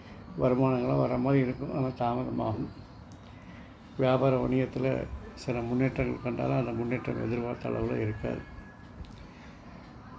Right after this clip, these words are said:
தொழில்ல உங்க செல்வாக்கு கூடுங்க.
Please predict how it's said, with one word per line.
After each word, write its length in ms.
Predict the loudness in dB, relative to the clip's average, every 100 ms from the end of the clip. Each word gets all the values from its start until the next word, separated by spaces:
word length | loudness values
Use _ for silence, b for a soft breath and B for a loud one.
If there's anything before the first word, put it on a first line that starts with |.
| -16 -16 -16 -16 -16 -16 -16 -2
தொழில்ல 280 | 6 8 8
உங்க 240 | 6 4 2
செல்வாக்கு 480 | 2 2 2 0
கூடுங்க. 540 | -2 0 0 0 -2